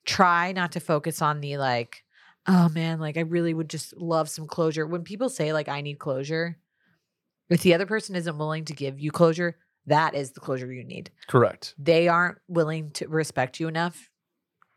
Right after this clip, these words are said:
Speaker 1: to have a conversation with you <laughs> or to, like, give you any sort of warning
Speaker 2: Anything.
Speaker 1: besides
Speaker 2: They,
Speaker 1: just
Speaker 2: they,
Speaker 1: leaving.
Speaker 2: th-, she, she Baltimore Colts'd you in the
Speaker 1: Yeah.
Speaker 2: middle of the night. Like, that is
Speaker 1: It's,
Speaker 2: crazy
Speaker 1: it's
Speaker 2: behavior.
Speaker 1: like,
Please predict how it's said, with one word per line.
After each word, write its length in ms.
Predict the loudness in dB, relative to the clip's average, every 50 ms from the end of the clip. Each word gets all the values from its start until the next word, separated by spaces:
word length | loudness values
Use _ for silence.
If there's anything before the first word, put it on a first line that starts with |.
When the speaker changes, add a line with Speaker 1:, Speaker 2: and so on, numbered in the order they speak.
| _ _ 0
Speaker 1:
to 120 | 2 4
have 140 | 6 6 4
a 60 | 4
conversation 560 | 2 -6 -12 -12 -12 -12 -10 -10 -10 -10 -10 -12
with 160 | -12 -4 0
you 300 | 2 2 2 2 -2 -6 _ _ _ _ _ -20
<laughs> 340 | -20 -20 -20 -20 _ _ _
or 320 | 0 4 4 4 4 2 -2 _
to, 140 | -4 -4 -2
like, 340 | -2 -4 -6 -6 -10 -18 _ _ _ _ _ _ _ _ _ _ _ _ _ _ _
give 160 | 2 2 2
you 180 | 0 -8 -10 -10
any 200 | -12 -12 -12 -12
sort 220 | -8 -6 -4 -2
of 60 | 2 4
warning 140 | 6 6 4 2
Speaker 2:
Anything. 140 | 0 -6 -8
Speaker 1:
besides 280 | -2 0 2 2 2 0
Speaker 2:
They, 20 |
Speaker 1:
just 120 | 0 0
Speaker 2:
they, 80 | 0 0
Speaker 1:
leaving. 480 | 0 0 -6 -6 -6 -6 -6 -6 -8 -12 -16 -20 -20 -16 -16
Speaker 2:
th-, 160 | -14 -10 -6
she, 160 | -6 -4 -4 -4 -8 -10 -10 -10
she 260 | -10 -6 -6 -6 -6 -6 -10 -20 _ _ _ _ _ _ _ -20 -20 _ _ _ _
Baltimore 640 | -20 -6 4 6 6 6 4 2 -4 -2 -2 -2
Colts'd 500 | -2 -6 -4 -2 -2 -2 -2 -6 -10 -8
you 160 | -8 -8 -10 -10 -10
in 80 | -6 -2
the 60 | 4
Speaker 1:
Yeah. 100 | 4 4 4
Speaker 2:
middle 100 | 4 0
of 60 | 0
the 60 | -2 -2
night. 240 | -2 -2 -2 -4 -8 _
Like, 220 | -12 -12 -12 -8 -2
that 180 | -2 0 0
is 100 | 0 -4 -6
Speaker 1:
It's, 20 |
Speaker 2:
crazy 800 | -8 -10 -16 -14 -12 -4 2 2 2 4 2 -2 -4 -6 -6 -2
Speaker 1:
it's 0 |
Speaker 2:
behavior. 280 | -2 -2 -2 -2 -2 0
Speaker 1:
like, 420 | 2 2 2 0 -4 -8 -18 -20